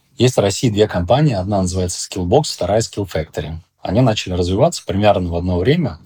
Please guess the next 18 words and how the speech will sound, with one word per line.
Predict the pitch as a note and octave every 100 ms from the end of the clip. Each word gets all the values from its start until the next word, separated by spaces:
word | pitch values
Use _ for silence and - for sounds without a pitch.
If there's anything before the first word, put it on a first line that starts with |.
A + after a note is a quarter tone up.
| _ -
и | G2+ G2+
Skillbox | F#2+ - F#2 G2 F#2+
начал | - E2 F2+
агрессивно | F2+ F#2 - F#3+ C#3+
привлекать | - F2 F#2 E2+
финансирование, | - E2+ E2+ - E2 E2 D#2+
а |
Skill | - F2 D#3
Factory | E3 - G2
первые | G#2+ G2 F2
три | -
года | F#2 D3 D3
жил | F#2 G#2+
без | F#2 F2+ -
финансирования | - D#2+ D#2+ D3 C3 E2
на |
свои | D#2 F#2+
деньги. | F#2 D#2 C#2+